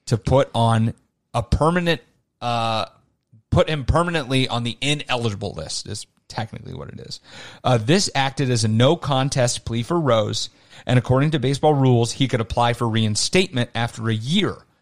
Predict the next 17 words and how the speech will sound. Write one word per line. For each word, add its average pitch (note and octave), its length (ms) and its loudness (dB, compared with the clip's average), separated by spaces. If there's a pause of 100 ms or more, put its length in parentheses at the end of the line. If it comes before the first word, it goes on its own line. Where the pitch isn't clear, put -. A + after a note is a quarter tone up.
(160)
Of C#3 160 0
course, G#3 400 0
this A#2+ 320 0
would B2+ 160 0
keep - 240 -2
Pete C3 200 -2
Rose A#2 360 2 (100)
off A#2+ 260 0
of B2+ 120 -4
the A#2+ 80 0
ballot E3 560 -2
for - 160 -6
the A2+ 100 -2
Baseball A2+ 380 0
Hall G#2+ 200 -2
of G#2 80 -6
Fame, C#3 520 -2